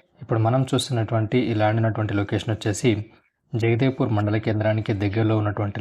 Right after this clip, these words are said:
ల్యాండ్ ఇది. చూడొచ్చు మనం, ఇది మెయిన్ రోడ్. ఇది మెయిన్ రోడ్ నుంచి మనకు ఫస్ట్ బిట్ అనేది సేలింగ్కి అయితే రావడం జరిగింది. ఇది మెయిన్ రోడ్. ఇది, ఇది మనకు ఏదైతే కడిలు వేసి బౌండరీ కనిపిస్తుందో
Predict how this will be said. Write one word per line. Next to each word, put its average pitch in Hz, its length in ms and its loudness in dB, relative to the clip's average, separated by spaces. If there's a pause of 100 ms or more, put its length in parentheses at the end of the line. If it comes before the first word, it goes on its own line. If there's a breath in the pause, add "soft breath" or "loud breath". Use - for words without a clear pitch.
ల్యాండ్ 101 220 0
ఇది. 113 120 -2 (600 soft breath)
చూడొచ్చు 113 280 0
మనం, 107 160 0
ఇది 117 140 2 (120)
మెయిన్ 120 240 2
రోడ్. 107 240 0
ఇది 139 100 -2 (100)
మెయిన్ 110 220 0
రోడ్ 113 200 2
నుంచి 107 180 -2
మనకు 104 260 -4 (100)
ఫస్ట్ 113 220 -4
బిట్ 107 220 0
అనేది 107 240 0
సేలింగ్కి 104 360 -2
అయితే 107 120 -4
రావడం 101 260 0
జరిగింది. 101 400 -2 (500 loud breath)
ఇది 110 140 0 (120)
మెయిన్ 117 200 2
రోడ్. 101 240 0
ఇది, 135 140 0 (140)
ఇది 120 140 -2
మనకు 110 280 -2
ఏదైతే 107 320 0
కడిలు 113 280 2
వేసి 113 300 0
బౌండరీ 107 360 0
కనిపిస్తుందో 107 540 0